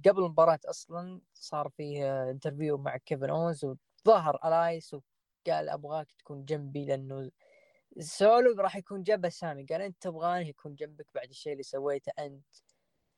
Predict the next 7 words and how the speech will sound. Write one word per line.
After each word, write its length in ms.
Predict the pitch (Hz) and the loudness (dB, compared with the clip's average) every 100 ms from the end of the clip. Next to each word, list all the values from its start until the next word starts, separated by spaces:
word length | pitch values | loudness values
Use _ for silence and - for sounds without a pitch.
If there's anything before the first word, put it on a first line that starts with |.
| _ 175 | _ 6
قال: 200 | 180 196 | 6 6
"لا، 260 | 190 180 | 2 2
هذاك 280 | 175 180 - | 2 2 0
أخوي 340 | 156 170 156 | -6 -4 -4
ي-، 520 | 143 143 151 156 156 160 | -8 -10 -8 -8 -4 -4
يزيك". 380 | 151 165 - - _ _ _ _ _ _ | -2 -2 -4 -20 _ _ _ _ _ _
ف، 140 | - | -8